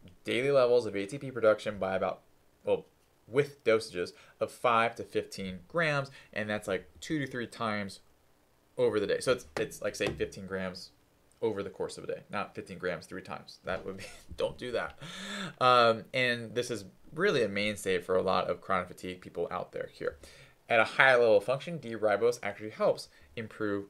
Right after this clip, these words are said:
with post-exertion malaise and post-exertion or post-exercise recovery here, okay? So that's why it's been helped to really,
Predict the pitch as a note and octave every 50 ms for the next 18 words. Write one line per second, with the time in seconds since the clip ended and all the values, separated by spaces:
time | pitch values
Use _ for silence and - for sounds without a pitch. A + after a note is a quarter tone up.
0 | _ - G#2 G2 G2 - - - G#2+ G2+ G2+ - - - G2 F#2+ G2 F#2+ F#2+ -
1 | F#2+ F#2+ F2+ - - F2+ G#2 C3 D3+ D3+ C#3+ C#3+ C3 A2 G#2 G2 - - G#2+ G#2+
2 | G#2 G2+ F#2+ F#2+ G2 G2 G2 - - F#2+ F#2 - - - - - - - - A#2+
3 | A2+ - - G#2+ - - - - G2+ F#2+ F#2 F#2 - - - - - - - -
4 | - - F#2+ F2+ E2+ - - E2 - _ _ _ _ _ _ - - - - -
5 | _ _ _ _ - F#2+ F#2 F#2 - G2 F#2+ F#2 F#2 - _ _ _ _ _ _
6 | _ _ _ _ _ _ _ _ - - - - - B2+ A#2 - - - - _
7 | - A#2+ A2 A2+ A2 A2 - G#2+ G2+ G2+ G2 - G2 F#2+ F#2+ F#2+ F#2+ F#2 - -
8 | F#2+ F#2+ F#2 F#2 F2+